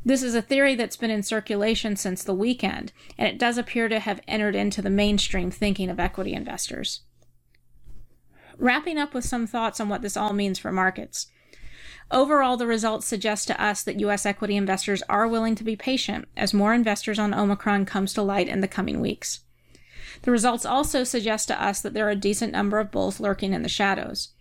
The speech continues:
At this time, we see no reason to change our market call, and our twenty twenty-two S and P five hundred target remains fifty fifty.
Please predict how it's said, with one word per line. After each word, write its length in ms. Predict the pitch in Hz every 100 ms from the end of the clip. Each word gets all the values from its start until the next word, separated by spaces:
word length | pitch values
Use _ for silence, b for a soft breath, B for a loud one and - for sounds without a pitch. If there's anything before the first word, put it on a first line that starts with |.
| b b b -
At 160 | -
this 160 | 220 -
time, 400 | - 285 233 220
we 80 | 214
see 180 | 226
no 160 | 214 214
reason 300 | 214 208 202
to 60 | 190
change 300 | - 202 196
our 100 | 190
market 360 | 190 190 -
call, 360 | - 226 202 160
and 120 | 196
our 80 | 196
twenty 320 | - 226 214
twenty-two 600 | - 208 190 - 208 196
S 180 | 185 190
and 100 | 190
P 160 | 185
five 260 | 190 190 185
hundred 280 | 196 185 180
target 380 | - 233 202 -
remains 440 | 196 185 190 -
fifty 280 | 185 - -
fifty. 500 | 202 180 - -